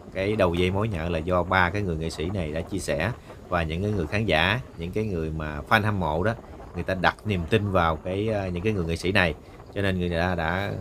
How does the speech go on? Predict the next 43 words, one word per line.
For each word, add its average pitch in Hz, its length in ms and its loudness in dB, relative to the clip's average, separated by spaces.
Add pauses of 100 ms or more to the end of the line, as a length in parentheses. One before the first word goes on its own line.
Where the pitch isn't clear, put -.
(220)
cấp - 160 -6
tốc 156 220 4 (180)
chuyển 98 200 -2
tiền 95 340 2
cho 90 180 0
cái, 98 280 -6
à, 92 240 -6 (120)
cái 110 100 -4
nơi 101 180 2
kêu 95 140 0
gọi 80 200 2
đó 101 220 4 (120)
mà 82 100 -6
người 78 120 -6
ta 95 80 -4
không 90 220 -8
có 104 60 -4
xác 120 240 -4
nhận 80 160 -4
lại 78 120 0
thông 90 140 -2
tin. 92 200 2 (560)
À, 78 280 -6
và 80 180 -2
đến 90 160 0 (100)
khi 98 200 2
mà 82 280 0 (200)
mọi 80 140 -2
chuyện 85 240 -4
vỡ 82 160 4
lở 85 320 2 (400)
thì, 82 220 -2
à, 78 120 -4
người 78 200 -6
nghệ 82 120 0
sĩ 82 240 0
đăng 101 240 2
một 78 200 -2
cái 107 160 -2
status 107 440 -4 (120)
và 85 400 2 (200)
xin 113 220 -2
lỗi. 73 300 -4